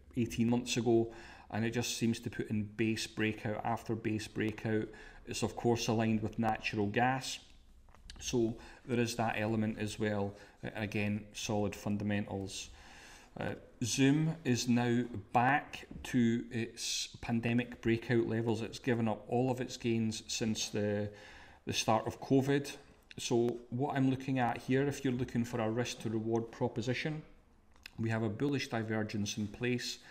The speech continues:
and a key support level. Um, if this level was to, to kind of break, then of course that's, that's a bigger problem. I know Kathy Wood over at Z-,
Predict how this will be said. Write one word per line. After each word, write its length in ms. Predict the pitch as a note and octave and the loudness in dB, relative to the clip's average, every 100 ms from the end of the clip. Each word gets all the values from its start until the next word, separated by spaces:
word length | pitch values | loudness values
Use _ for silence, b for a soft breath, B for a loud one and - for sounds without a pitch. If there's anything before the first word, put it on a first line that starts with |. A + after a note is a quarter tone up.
| B B B | B B B
and 100 | A2+ | -4
a 60 | A#2 | -4
key 260 | - A#2 A2 | -2 0 0
support 540 | - G#2 - A2+ A2 | -2 -2 0 0 0
level. 440 | G#2+ G#2+ G2+ G#2 B B B B | 0 2 2 0 B B B B
Um, 500 | A2 G#2+ G#2 G2+ G2+ - B B B B - - | -4 -2 0 -2 -4 -8 B B B B -12 0
if 240 | C3 - | 2 2
this 240 | - C3+ - | 0 0 2
level 400 | C#3 C3 B2+ B2+ | 2 4 4 2
was 280 | - B2 - | -2 -4 -4
to, 420 | - A#2+ B2 - - | 0 2 2 -2 -6
to 120 | - | -8
kind 160 | - A#2 | -2 0
of 200 | G#2+ - - | 0 -4 -6
break, 480 | G#2+ B2 C3 C3+ - | 0 4 6 4 0
then 200 | A2 A2 - | 0 0 -2
of 160 | G#2 | -4
course 360 | - G#2 G2+ - | 0 2 2 2
that's, 260 | A#2 - | 2 0
that's 240 | A2+ - - | -4 -4 -2
a 60 | |
bigger 420 | G2+ - A2 A2 G#2 | -4 0 0 2 0
problem. 520 | - G2 G2+ G2+ G#2 | -2 -2 0 0 2
I 60 | |
know 380 | G#2+ A2 G#2+ G#2 B B - | 2 2 0 -2 B B -6
Kathy 380 | A2+ A2 A2 | -4 -2 0
Wood 220 | G#2+ A2 G#2+ | 2 4 4
over 260 | G#2+ G#2+ | 2 0
at 140 | G#2 G#2 | -2 -4
Z-, 180 | A#2 | -6